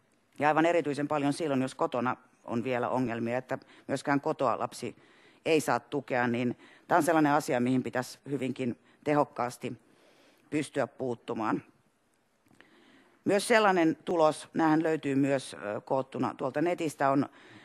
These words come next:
tää fyysisen uhan kokeminen ja myös sitten tää todennäköisyys kokea seksuaalista väkivaltaa, niin näähän on erittäin hälyttäviä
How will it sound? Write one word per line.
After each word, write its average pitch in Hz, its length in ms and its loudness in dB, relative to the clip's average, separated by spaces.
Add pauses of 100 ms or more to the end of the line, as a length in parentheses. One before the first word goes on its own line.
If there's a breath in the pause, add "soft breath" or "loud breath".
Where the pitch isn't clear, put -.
(640 loud breath)
tää 131 240 2
fyysisen 160 520 2
uhan 190 400 6
kokeminen 147 680 2
ja 135 300 2
myös 151 340 0
sitten 139 480 0 (460)
tää 143 140 0
todennäköisyys 135 880 -2
kokea 127 400 -2
seksuaalista 123 680 -4
väkivaltaa, 120 600 -2
niin 120 120 0
näähän 127 240 0
on 120 100 -2
erittäin 120 560 -4 (640 soft breath)
hälyttäviä 127 720 0